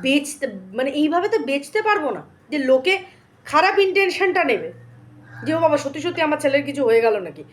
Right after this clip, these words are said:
আমি এই রকম মানুষকে বোঝানোর চেষ্টা করছি যাতে মানুষ ছুটে আসে,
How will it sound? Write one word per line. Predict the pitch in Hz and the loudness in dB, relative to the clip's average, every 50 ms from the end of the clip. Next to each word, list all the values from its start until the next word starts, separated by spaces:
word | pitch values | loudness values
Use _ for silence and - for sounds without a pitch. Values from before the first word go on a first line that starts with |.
| - - - - - - | -20 -20 -20 -20 -8 -6
আমি | 269 339 320 - | -4 -4 -4 -2
এই | - 294 320 349 | 0 2 4 4
রকম | 370 427 415 427 440 427 403 | 4 4 4 2 0 0 0
মানুষকে | 381 339 349 339 - 370 | 0 0 -2 -2 -4 -4
বোঝানোর | 359 277 269 269 302 302 320 311 | -2 0 0 0 0 -2 -4 -4
চেষ্টা | - 269 254 - 302 | -6 -6 -6 -4 -6
করছি | 277 311 294 - 330 | -8 -8 -10 -10 -8
যাতে | 285 277 277 294 | -8 -6 -6 -6
মানুষ | 254 208 190 208 269 285 - | -6 -6 -6 -6 -6 -8 -10
ছুটে | - - 220 - 277 247 | -12 -16 -6 -2 0 0
আসে, | 202 175 - - - | 0 -2 -4 -12 -16